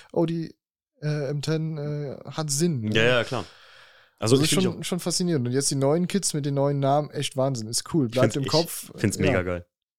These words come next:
Speaker 1: Es bleibt einfach im Kopf.
Speaker 2: Uh, good question also, uh, we talked about that engineering about with your engineers and everything. Um, let's say I would have a car that you do not have a kit for.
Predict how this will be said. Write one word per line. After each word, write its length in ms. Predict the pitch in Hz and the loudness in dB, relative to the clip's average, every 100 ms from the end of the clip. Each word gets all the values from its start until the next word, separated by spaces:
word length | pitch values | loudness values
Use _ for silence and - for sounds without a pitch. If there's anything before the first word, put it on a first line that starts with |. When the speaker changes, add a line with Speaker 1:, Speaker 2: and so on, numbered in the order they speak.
| - - - | -16 -14 -8
Speaker 1:
Es 100 | - | -2
bleibt 220 | 143 147 | 0 0
einfach 180 | 143 135 | -2 -6
im 60 | 127 | -6
Kopf. 260 | 131 - _ - - - | -6 -8 _ -18 -12 -4
Speaker 2:
Uh, 120 | 135 | -2
good 220 | 123 208 | 0 0
question 280 | - 269 - | 0 -4 -4
also, 380 | 98 170 170 160 - | -4 -4 -4 -4 -4
uh, 260 | 131 131 | -2 -2
we 60 | 127 | -2
talked 240 | 135 135 | -4 -4
about 220 | 131 113 - | -2 -4 -4
that 140 | 110 - | -10 -6
engineering 500 | 101 98 113 147 135 | -6 -4 -4 -2 -2
about 320 | 120 117 113 | 0 0 0
with 140 | 101 | -4
your 80 | 104 | -4
engineers 560 | 92 117 120 117 117 110 | -4 -2 -2 0 -2 -4
and 80 | - | -4
everything. 440 | 107 104 107 104 - - - _ | -6 -6 -8 -12 -14 -20 -20 _
Um, 340 | 117 120 120 127 - | -2 0 0 -4 -4
let's 220 | 135 - | -2 -2
say 260 | - 170 165 - | 0 -2 -2 -2
I 160 | 139 143 | -2 -2
would 300 | 143 - - | -4 -6 -6
have 180 | 123 110 | -6 -6
a 40 | |
car 480 | - - 78 90 151 | -10 -8 -2 -2 -2
that 160 | - 101 | -6 -8
you 60 | 104 | -6
do 120 | 120 | -4
not 140 | 120 - | -6 -6
have 120 | 101 | -8
a 60 | 92 | -4
kit 180 | 175 - | -4 -6
for. 240 | - - | -8 -14